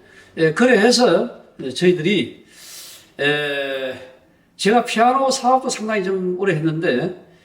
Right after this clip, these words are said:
피아노 대리점을 하면서, 에, 저희가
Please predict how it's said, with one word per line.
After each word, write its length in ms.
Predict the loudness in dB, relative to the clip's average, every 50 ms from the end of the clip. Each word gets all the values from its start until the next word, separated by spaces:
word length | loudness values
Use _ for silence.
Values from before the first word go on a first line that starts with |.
| _ _ -16 -10 -6
피아노 720 | -2 2 4 4 4 4 2 0 -2 -2 0 0 -2 -2
대리점을 1000 | -2 -4 -2 -2 -4 -2 0 0 0 0 -2 -4 -4 -2 -2 -2 -2 -2 -4 -10 -14
하면서, 1040 | -4 -2 0 2 4 4 4 4 2 2 2 0 2 2 2 0 -4 -10 -18 -20 _ _ _ _ _ _ _ _ -4
에, 180 | -4 -4 -4
저희가 640 | -2 -2 -4 -2 -2 -2 -2 -2 -2 -4 -6 -12 -20